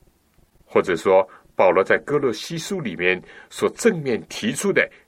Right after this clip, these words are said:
有关基督的教义和他的实践的话，我们就可以比较清楚地看见，这种哥罗西的异端确实是一种犹太教、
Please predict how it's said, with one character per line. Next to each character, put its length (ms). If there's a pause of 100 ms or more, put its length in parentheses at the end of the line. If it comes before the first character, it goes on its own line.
有 180
关 260
基 180
督 140
的 80
教 360
义 220 (680)
和 200
他 140
的 120
实 320
践 240
的 100
话， 240 (380)
我 100
们 100
就 120
可 100
以 60
比 220
较 120
清 320
楚 160
地 120
看 420
见， 280 (640)
这 120
种 220
哥 180
罗 140
西 240
的 100 (100)
异 220
端 280 (640)
确 260
实 160
是 180
一 80
种 280 (420)
犹 160
太 200
教、 340